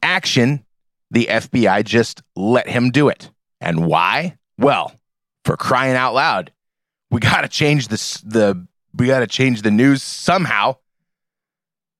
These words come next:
We gotta get the attention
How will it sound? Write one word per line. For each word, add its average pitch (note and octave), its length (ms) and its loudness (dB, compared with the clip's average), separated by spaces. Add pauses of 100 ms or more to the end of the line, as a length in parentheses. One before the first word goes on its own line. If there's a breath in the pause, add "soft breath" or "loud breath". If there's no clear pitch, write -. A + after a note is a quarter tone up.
(3250)
We B2+ 100 2
gotta C3+ 260 0
get C3 200 -2
the C3 140 4
attention B2 580 0